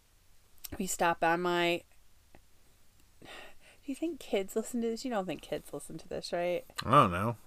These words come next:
Speaker 2: I don't think anybody listens to it, honestly, but come on.
Speaker 1: Well, if you're listening to
Speaker 2: Hmm.
Speaker 1: it with your children, like, fast forward a little bit.
Speaker 2: Or earmuffs them, or
Speaker 1: Yeah.
Speaker 2: send them out of the room and tell them that you don't like 'em and you don't wanna see their face for, like, the next two minutes.
Speaker 1: Your parents don't love you. <laughs> No, I'm just kidding.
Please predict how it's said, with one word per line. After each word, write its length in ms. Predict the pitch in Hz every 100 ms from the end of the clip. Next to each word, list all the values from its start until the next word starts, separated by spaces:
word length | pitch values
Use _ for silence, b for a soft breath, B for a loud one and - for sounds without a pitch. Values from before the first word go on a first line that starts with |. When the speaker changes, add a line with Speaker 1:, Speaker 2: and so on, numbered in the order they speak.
| 113
Speaker 2:
I 40 |
don't 140 | 117 98
think 140 | 85
anybody 260 | 117 95 69
listens 400 | 71 - 73 -
to 160 | 80
it, 60 | -
honestly, 500 | 82 92 76 - 85 82
but 180 | 82
come 160 | - 104
on. 160 | 85 - - B B B B B B B B B B
Speaker 1:
Well, 100 | 277
if 120 | 339
you're 180 | 453 403
listening 540 | 247 269 - 254 247
to 60 | -
Speaker 2:
Hmm. 60 | 240
Speaker 1:
it 140 | 214
with 200 | 202 220
your 100 | 247
children, 680 | - - 220 202 202 180 180
like, 180 | 202 196
fast 420 | - 285 294 -
forward 400 | - 190 170 165
a 80 | 156
little 240 | 165 160
bit. 300 | 156 160 151
Speaker 2:
Or 100 | 139 123
earmuffs 520 | 151 131 107 90 -
them, 220 | 98 95
or 80 | 104
Speaker 1:
Yeah. 100 | 196
Speaker 2:
send 160 | 175
them 80 | 175
out 160 | 175 165
of 60 | 143
the 80 |
room 480 | 131 131 120 87 85
and 140 | - 104
tell 240 | 113 113
them 80 | 107
that 60 | 95
you 140 | 110
don't 160 | 107 101
like 240 | 98 92
'em 100 | 90
and 100 | 90
you 60 | 92
don't 100 | 85
wanna 140 | 85
see 160 | - 90
their 140 | 82
face 300 | - 87 82
for, 140 | - 80
like, 100 | 80
the 60 |
next 280 | 82 76 -
two 100 | -
minutes. 500 | 78 71 69 - - -
Speaker 1:
Your 80 | -
parents 520 | - 226 240 233 226
don't 220 | - 175 196
love 240 | 202 208
you. 200 | 170 -
<laughs> 60 | -
No, 140 | 160 156
I'm 200 | 190 208
just 240 | 294 294
kidding. 360 | 277 208 185